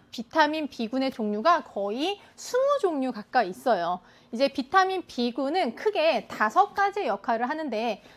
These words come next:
첫째는 여러분들이 음식을 통해서 얻은 탄수화물, 단백질, 지방의 전체적인 대사를 도와주고요. 에너지의 생성, 그리고 에너지 이용, 신경 전달 물질을 합성하는 것, 그리고 마지막으로 혈관 독성 물질로 작용할 수 있는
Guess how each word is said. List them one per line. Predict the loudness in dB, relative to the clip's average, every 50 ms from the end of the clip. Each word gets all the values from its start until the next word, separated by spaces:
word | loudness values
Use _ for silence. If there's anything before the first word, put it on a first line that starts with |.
| _
첫째는 | 0 2 2 2 2 0 0 0 0 -2 -4 -4 -4 -2
여러분들이 | 0 2 4 4 2 2 0 0 0 0 0 0 0 -2
음식을 | 0 0 0 -2 -2 -2 -2 -4 -4
통해서 | -4 -4 -4 -2 -4 -2 -2 -2
얻은 | -2 -2 -2 0 0 0 0 -2
탄수화물, | -2 -4 -4 -2 -2 0 2 2 2 2 2 0 0 0
단백질, | -2 -4 -4 -2 -2 -4 -4 -6 -8 -6 -4 -4 -4 -4 -6
지방의 | -8 -4 0 0 0 0 2 0 0 -2 -2 -6 -16 -20 -12
전체적인 | -6 -4 -4 -2 -2 -4 -4 -4 -4 -4 -6 -6
대사를 | -4 -4 -2 0 2 2 2 2 0 0
도와주고요. | -4 -2 0 0 -2 -2 -4 -6 -4 -2 0 2 2 2 0 -2 -12 -12 -6
에너지의 | -2 -2 0 0 0 0 0 0 0 0
생성, | 0 -2 -6 -6 -2 0 0 0 0 0 -2
그리고 | -4 -2 -2 -2 -2 -2
에너지 | -2 0 0 0 0 0 -2
이용, | -4 -2 -2 -2 0 2 2 2 0 -2 -6 -20 -20 -12
신경 | -8 -4 -2 0 0 0 0 0
전달 | -2 0 0 0 0
물질을 | 0 -2 -6 -4 -4 -2 -2 -2
합성하는 | -4 -2 -2 -2 -2 -2 -2 -4 -4 -4 0
것, | 2 4 4 4 2 0
그리고 | -8 -6 -2 0
마지막으로 | 0 0 0 -2 -4 -4 -4 -4 -2 0 2 2 2 2 -2 -10 -20 _
혈관 | 2 2 2 4 4 4 2 2
독성 | -2 -6 -4 -2 -2 -2 0
물질로 | -2 -4 -6 -6 -6 -4
작용할 | -4 -4 -4 -4 -4 -4 -6
수 | -6 -6 -6 -6
있는 | -6 -4 -2 -2 -2 -2